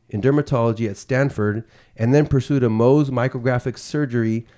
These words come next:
and cosmetic fellowship with Doctor Richard G. Bennett at U C L A with an emphasis on reconstructive surgery. He also enjoys practicing in the Bay Area and has spent the past two years caring for patients in Sonoma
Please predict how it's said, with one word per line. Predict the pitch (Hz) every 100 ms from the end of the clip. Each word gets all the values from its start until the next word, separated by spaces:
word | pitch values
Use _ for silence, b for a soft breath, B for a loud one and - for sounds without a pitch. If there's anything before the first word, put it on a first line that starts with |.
| b
and | - 113
cosmetic | - 131 131 131 127 120
fellowship | - 123 113 - 110
with | 101 92
Doctor | 110 117 113
Richard | 104 139 151 147
G. | 147
Bennett | 135 127 123 110 98
at | 104
U | 117
C | 120 127
L | 117 110
A | 107 95 101 b b b b b -
with | 110
an | 113
emphasis | 117 131 139 - 143 -
on | 110 104
reconstructive | 120 - 117 123 107 104
surgery. | - 110 95 90 82 - b b b b b
He | 127
also | 139 180 - 190
enjoys | 175 143 131 123
practicing | - 147 143 131 - 139
in | 123
the | 117
Bay | 123 117
Area | 117 104 101 104 92 _
and | 110
has | 107
spent | - 123 110
the |
past | - - 147 143
two | -
years | 135 123 117
caring | - 135 127
for | 127
patients | - 117 117 113 -
in | 104
Sonoma | - 107 135 165 170